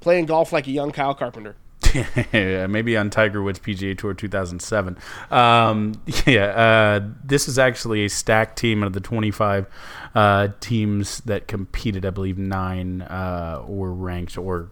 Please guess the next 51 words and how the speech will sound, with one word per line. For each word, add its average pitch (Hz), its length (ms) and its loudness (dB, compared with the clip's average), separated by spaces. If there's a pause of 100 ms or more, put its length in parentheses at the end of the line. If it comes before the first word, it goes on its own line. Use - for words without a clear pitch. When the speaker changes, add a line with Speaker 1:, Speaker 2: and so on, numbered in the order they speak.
Speaker 2:
rather, 95 420 -6
sorry, 92 320 -2
nine 104 380 2
teams 98 340 -2
there 98 160 0
were 92 120 -4
ranked 90 200 -6
in 101 60 -14
the 95 80 -8
top 92 220 -8
twenty-five, 87 420 -12
excuse 90 280 -12
me. 87 80 -14 (380)
Um, 107 220 4
so 110 280 2
a, 104 40 -2
a 107 340 4
stacked 113 440 2
field, 104 460 0 (360)
um, 98 380 2
coming 104 320 2
in 98 120 0
seventh, 101 680 0
um, 95 460 -2
you 147 140 -4
know, 101 100 -4 (120)
is, 117 260 -4
is, 113 320 -8
is 104 340 -12 (400)
not 131 440 0
the 113 60 -6
start 117 360 2
they 110 120 2
want, 120 360 -2
but 104 100 -2
it 101 140 2
is 98 200 0
good. 131 220 0
There's 110 200 -4
some 101 120 -8
guys 98 240 -2
playing 110 300 -2
well. 107 140 4
They 98 100 0
just 92 120 -8
need 98 80 -2
to 92 60 -6
get 92 120 -8
the 87 80 -8
whole 107 140 -8
team 98 300 -6